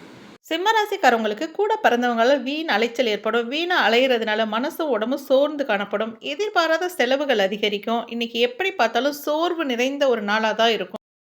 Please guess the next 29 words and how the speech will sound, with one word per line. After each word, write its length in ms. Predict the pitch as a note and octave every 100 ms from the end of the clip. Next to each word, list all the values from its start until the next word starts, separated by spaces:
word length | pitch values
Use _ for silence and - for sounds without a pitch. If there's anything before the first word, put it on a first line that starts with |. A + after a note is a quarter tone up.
| -
உறவினர்கள்ட்ட 800 | D4 G4+ A4 F4 A#3+ G#3+ G#3+ C4+
வீண் 340 | C4+ G4 A4 A#3+
வாக்குவாதங்களை 600 | C4 D4+ C#4 A#3+ G#3+ G#3
குறைச்சிக்கிட்டீங்கன்னா, 800 | A3+ B3+ C4 A#3 G#3+ G#3+ A3+ A3+
இந்த 180 | A#3 A3
நாளை 280 | A3+ C#4+ D#4+
வந்து 200 | A3+ C#4
ஈஸியா 460 | B3 B3 C4 B3+
அற்புதமான 720 | C#4+ C#4 - - C#4 C4 C4+
நாளாக 360 | C4 G#3 G#3 A#3
மாத்த 280 | G#3 G3 G#3+
முடியும். 400 | G#3+ A3 D#4 -
இன்னைக்கு 340 | A#3+ C#4+ G4+
செலவுகள் 500 | - B3 B3+ C#4 C4+
நிறைந்த 360 | B3+ G#3 G#3+ A3+
நாள். 220 | F3+ - - _ _ _ _ _ _ _ -
கன்னிராசிக்காரங்களுக்கு 960 | D4+ G4+ A4+ G#4+ G#4 F4+ A3 G#3 G#3+ D#4
இன்னைக்கு 440 | D4 A3+ A#3+ B3
உத்தியோகத்துல 540 | B3 F4 D#4 - D4
முன்னேற்றம் 460 | D#4 D#4 F4+ F4+ D#4
ஏற்படக்கூடிய 540 | A#3+ A#3+ A3 A#3 A#3+
நாளா 340 | A3 G3+ G#3 G#3
இருக்கும். 340 | G3+ C#4 E4
எப்படியாப்பட்ட 720 | A#3 A3+ - E4+ F4 E4+ C#4 B3+
கடினமான 520 | A3 B3 B3 C4+ C4+
வேலையிலும் 340 | A3 A3 C4+
அசால்ட்டா 440 | A3 F#3+ B3+ C#4 C#4
செஞ்சு 340 | A#3+ G#3+ A3
முடிச்சிருவீங்க. 400 | G#3 G#3 G#3